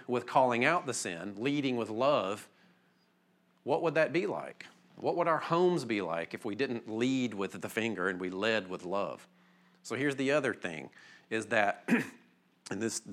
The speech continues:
I was just thinking about this specifically, what can we do to actually put this into practice? So we'll use Dave and Sally here.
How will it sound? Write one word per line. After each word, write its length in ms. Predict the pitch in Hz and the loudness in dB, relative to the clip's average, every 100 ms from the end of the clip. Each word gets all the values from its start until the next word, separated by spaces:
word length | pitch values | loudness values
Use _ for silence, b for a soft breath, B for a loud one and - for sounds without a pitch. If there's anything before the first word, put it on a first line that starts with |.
| 95 | -2
I 80 | 101 | 2
was 140 | 107 | 2
just 180 | 110 - | 0 0
thinking 260 | - 131 131 | 2 2 2
about 240 | 117 117 | 4 4
this 160 | 113 107 | 4 2
specifically, 800 | - 110 - 113 123 120 113 107 B B B B | 0 0 2 2 2 0 0 0 B B B B
what 320 | - 101 160 | -2 6 6
can 200 | 156 135 | 6 0
we 120 | 120 107 | 0 0
do 300 | 110 139 127 | 2 2 2
to 140 | 95 | 0
actually 420 | 123 120 - 104 | 0 0 -2 -6
put 220 | 98 110 | -4 -4
this 180 | 101 95 | -4 -6
into 160 | 95 82 | -8 -8
practice? 680 | - 120 156 - 95 - - b b | -4 -4 -6 -8 -8 -10 -14 b b
So 160 | b 120 | b -4
we'll 140 | 120 | -2
use 180 | 127 117 | 0 -2
Dave 240 | 107 110 104 | 2 2 0
and 100 | 90 | -2
Sally 340 | 104 113 127 | 0 0 -2
here. 320 | 95 78 85 | -4 -4 -4